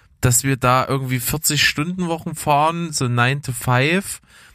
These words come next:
äh, in, in, in, sag ich mal, in der großen Masse und, und das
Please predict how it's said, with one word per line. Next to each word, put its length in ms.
äh, 140
in, 260
in, 220
in, 260
sag 220
ich 40
mal, 100
in 60
der 100
großen 460
Masse 640
und, 240
und 220
das 400